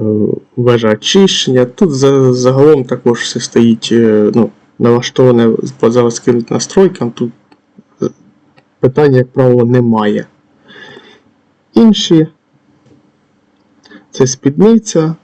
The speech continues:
Е, можете її вімкнути, можете вимкнути. Е, чорновий щит — це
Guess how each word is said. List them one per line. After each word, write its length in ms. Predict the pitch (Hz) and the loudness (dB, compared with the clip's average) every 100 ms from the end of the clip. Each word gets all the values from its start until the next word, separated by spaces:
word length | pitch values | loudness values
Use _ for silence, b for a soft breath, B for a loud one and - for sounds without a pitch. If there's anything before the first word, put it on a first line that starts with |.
| _ _ _ _ - | _ _ _ _ -4
Е, 40 | 120 113 110 110 110 | 0 2 2 0 -2
можете 320 | - 120 113 117 | -2 -2 0 2
її 120 | 113 | 4
вімкнути, 580 | 120 127 - 165 160 113 | 2 0 0 -2 0 0
можете 340 | 110 107 - | 0 0 -2
вимкнути. 720 | 127 175 170 - 127 127 120 120 b b b b - | 2 2 2 -2 -2 -2 -2 -4 b b b b -8
Е, 480 | 113 113 110 110 107 107 - | -2 0 2 2 2 0 -6
чорновий 480 | - 117 123 131 | -6 -2 2 2
щит — 320 | 131 - 156 156 | 0 0 0 -2
це 200 | - 120 | -2 -2